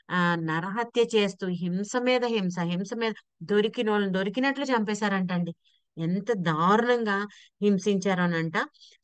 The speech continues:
So, దానికి త-, తగిన ఫలితం ఇప్పుడు వాళ్ళు అనుభవిస్తారు. వాళ్ళు ఎంత అయితే, ఆ, వీళ్ళని హింసించారో,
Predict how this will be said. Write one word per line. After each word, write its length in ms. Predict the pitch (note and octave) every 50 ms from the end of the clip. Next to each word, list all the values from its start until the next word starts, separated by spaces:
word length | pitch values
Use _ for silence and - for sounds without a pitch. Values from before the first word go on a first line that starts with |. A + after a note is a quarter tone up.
| - -
So, 160 | G#3+ G3 F3+ F3+
దానికి 680 | E3 D3 E3+ E3+ E3 E3+ F3+ G#3 A3+ B3 A#3+ B3 B3+
త-, 300 | G#3+ - G#3+ G3 E3+ E3 -
తగిన 320 | G3 F#3 F3 F#3+ G3 G#3
ఫలితం 420 | G#3 G#3 - F3+ F3 F#3+ F3+ A3 G#3+
ఇప్పుడు 240 | G#3 G3+ - F#3 F3
వాళ్ళు 260 | F3 E3 E3 D#3+ D#3
అనుభవిస్తారు. 640 | D3 D3+ C#3+ C#3+ D3 C#3+ C#3+ - - C#3+ C3+ C#3+ - - - - - -
వాళ్ళు 220 | G3+ G#3 G#3 G3+
ఎంత 520 | F#3+ F#3 F#3+ G3+ A3 B3 B3 B3 _ - C#4
అయితే, 500 | C4 A#3+ A#3+ A#3+ A#3+ B3+ C#4 C#4+ C4+ A#3 - _ _ _ E3 _ _ - F#3 G3
ఆ, 80 | G3 F#3
వీళ్ళని 420 | F3 F3+ G3+ G3 G3 F#3+ F#3+ F#3
హింసించారో, 800 | F#3 F#3 F3+ F3+ F3 G#3+ G#3 G#3 G3 G3+ F#3 D#3 D3 E3 A#3